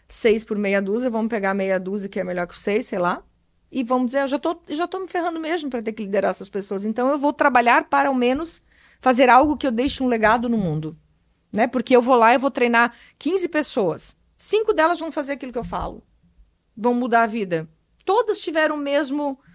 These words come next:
o, o mesmo processo, a mesma oportunidade. Cinco fizeram essa mudança. E eu falo, "Que bom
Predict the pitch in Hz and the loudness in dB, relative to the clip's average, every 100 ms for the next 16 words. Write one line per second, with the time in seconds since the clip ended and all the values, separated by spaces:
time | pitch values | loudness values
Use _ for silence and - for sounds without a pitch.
0 | _ _ - 254 240 233 254 262 262 262 | _ _ -4 -4 -2 0 2 2 -2 -2
1 | 247 - 196 160 - - - 220 247 262 | -2 0 2 0 -4 -8 -2 0 0 -2
2 | 254 254 277 247 220 185 160 175 - 349 | -4 -6 -4 0 4 4 2 -4 -4 -4
3 | 427 - 320 294 277 285 285 262 240 190 | -6 -6 -2 0 2 0 -4 -2 -2 -4
4 | 180 160 - _ _ 240 269 - 262 233 | -6 -12 -18 _ _ -6 -6 -2 -4 -4
5 | - 254 214 208 254 247 247 | -8 -12 -10 -4 0 0 -2